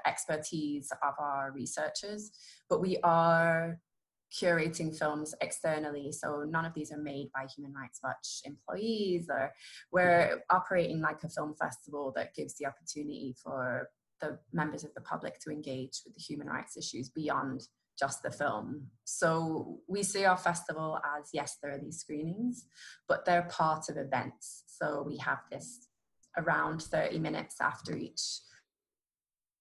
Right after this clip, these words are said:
screening to really deep into the topics. Um, so yeah, we've been a complementary arm of Human Rights Watch in that sense, that we can bring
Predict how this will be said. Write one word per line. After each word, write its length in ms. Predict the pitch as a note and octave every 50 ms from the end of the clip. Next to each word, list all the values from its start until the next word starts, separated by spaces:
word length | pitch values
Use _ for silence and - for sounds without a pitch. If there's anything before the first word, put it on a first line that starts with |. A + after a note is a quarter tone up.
| _ _ _ _ _ _ _ _ _ _ _ _ _ _ - - - _ _
screening 420 | - - - - F3+ F#3+ G#3 G#3+ G#3+
to 120 | G#3 F#3+
really 200 | E3+ E3 D3+ C#3 -
deep 220 | - C#3 A#2+ - - - - E3 -
into 340 | - D#3 D#3 D#3+ E3 - E3+
the 100 | - -
topics. 760 | - - - - - - - - - - - - - B2+ - -
Um, 300 | D#3+ D3+ D3+ D3+ D3+ D3+ - _ _ _ - - - -
so 180 | - - - A3
yeah, 260 | A3+ A#3+ C4 A3+ G3+
we've 120 | F#3 G3+ G#3
been 120 | A3 A3+
a 120 | A#3 A#3 - -
complementary 1000 | - - G#3+ G3+ G#3 - F#3+ F3+ E3+ E3 E3+ E3 - - D#3+ D3+ D3+ D#3 E3 D#3+ - _ _ _ _ _ -
arm 260 | D#3+ D#3 D#3+ D#3 D#3+
of 120 | D#3+ D#3
Human 260 | - - E3 D#3+ D#3+ D3+
Rights 300 | C#3+ C#3 C#3+ - - -
Watch 280 | G#3 A3+ A3+ - - F3+
in 60 | E3+
that 180 | E3+ D#3+ - -
sense, 460 | - E3 D#3+ E3+ G#3+ G#3+ G#3+ - - -
that 100 | - -
we 80 | -
can 180 | - - E3 D#3
bring 260 | E3 D#3+ D#3 D#3+ D#3+